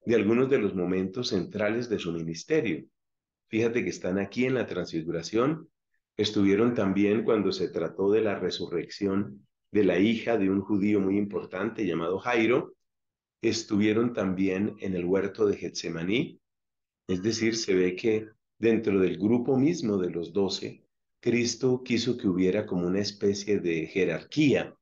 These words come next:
como una especie de grupo especial de testigos. Y en este caso, Cristo quería que fueran testigos de una experien-, una experiencia única.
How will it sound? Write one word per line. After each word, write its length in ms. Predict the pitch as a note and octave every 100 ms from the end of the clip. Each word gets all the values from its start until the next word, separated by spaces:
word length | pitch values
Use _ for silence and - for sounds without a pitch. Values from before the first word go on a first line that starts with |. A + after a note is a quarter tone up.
| _ _ _ _
como 200 | - G2+
una 120 | G2+ G#2+
especie 500 | G#2 A2+ A2 A#2+ G2
de 140 | F2
grupo 440 | - D3+ D#3+ C#3+
especial 460 | G2+ - E2+ G2 F#2
de 120 | G#2+
testigos. 880 | G#2+ F2 - - B2 D#2+ D2 - _ _ _ _ _ _ _ _ _ _ _
Y 100 | C3
en 100 | B2+
este 240 | C#3 F#3
caso, 420 | F3 E3+ E3+ D#3+ -
Cristo 420 | D3 D3+ - D3+
quería 320 | A2 G2+ A#2
que 120 | G#2
fueran 420 | - G#2 A2+ A#2+
testigos 800 | A2+ F#2+ - A2+ G2+ A#2 A#2 - _ _ _ _
de 140 | G#2+ A2+
una 180 | A#2+
experien-, 720 | C3+ - F2+ G2+ G2+ G2+ - _ _
una 160 | C#3 C3
experiencia 760 | C3 G#2+ F#2+ G2 G2+ A2 -
única. 500 | D3 C#3 G#2 E2+ -